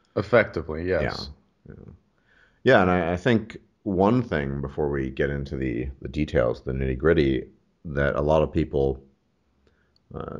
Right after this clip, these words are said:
Speaker 2: just sort of accept as par for the course, and, I mean, by and large, because throughout our own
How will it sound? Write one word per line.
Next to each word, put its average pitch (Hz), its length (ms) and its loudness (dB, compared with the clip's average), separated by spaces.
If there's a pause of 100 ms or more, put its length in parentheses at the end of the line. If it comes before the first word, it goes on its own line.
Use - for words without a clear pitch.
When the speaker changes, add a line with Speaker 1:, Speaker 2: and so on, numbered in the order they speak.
Speaker 2:
just - 340 -16
sort 107 200 2
of - 20 0
accept 76 680 2
as 69 100 -6
par 73 280 0
for - 100 -8
the 65 80 -4
course, 73 440 0
and, 65 180 -4 (140)
I 76 40 -2
mean, 67 220 0 (1000)
by 95 260 4
and 80 100 2
large, 73 340 -2
because 71 380 -8
throughout 78 380 -2
our 73 200 -2
own 71 400 -6